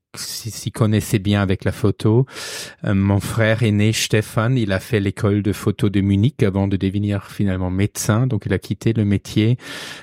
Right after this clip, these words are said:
Euh, mon troisième frère, Marcus, il a fait l'école des beaux-arts de Munich, donc il est peintre. Et mon deuxième frère, Christophe, qui s'est aussi beaucoup intéressé à la photo,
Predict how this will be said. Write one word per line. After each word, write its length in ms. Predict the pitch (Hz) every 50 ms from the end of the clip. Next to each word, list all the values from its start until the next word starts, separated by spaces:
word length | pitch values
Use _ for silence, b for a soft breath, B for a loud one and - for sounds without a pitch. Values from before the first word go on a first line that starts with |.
| B - -
Euh, 320 | 156 127 104 101 98 98 95
mon 200 | 98 98 101 101
troisième 420 | - - - 127 127 117 127 107
frère, 300 | - - - 113 104 107
Marcus, 760 | 101 101 101 98 - - - - - - 131 135 135 - -
il 140 | 120 98 101
a 40 |
fait 140 | - - 107
l'école 300 | 98 101 - - 107 101
des 80 | 104 95
beaux-arts 520 | 95 104 101 98 95 101 98 104 104 -
de 120 | 107 101 95
Munich, 340 | 98 98 104 117 - -
donc 240 | - 98 92 - -
il 80 | 95 95
est 60 | 87
peintre. 720 | - - 107 98 104 117 127 139 - - - 110 110 - -
Et 380 | - 127 104 98 98 98 98 98
mon 300 | 98 95 98 98 98 98
deuxième 540 | 95 95 95 92 110 131 147 127 127 113 107
frère, 280 | - - 110 104 -
Christophe, 680 | - - - 117 107 - - - 117 113 135 156 - -
qui 400 | - - 101 101 104 107 104 98
s'est 280 | - - - 101 98 -
aussi 240 | 110 104 - - 123
beaucoup 280 | 120 120 110 - -
intéressé 420 | 117 110 - 117 110 107 - - 107
à 40 |
la 120 | 104 101 101
photo, 440 | - - 110 - - 120 117 127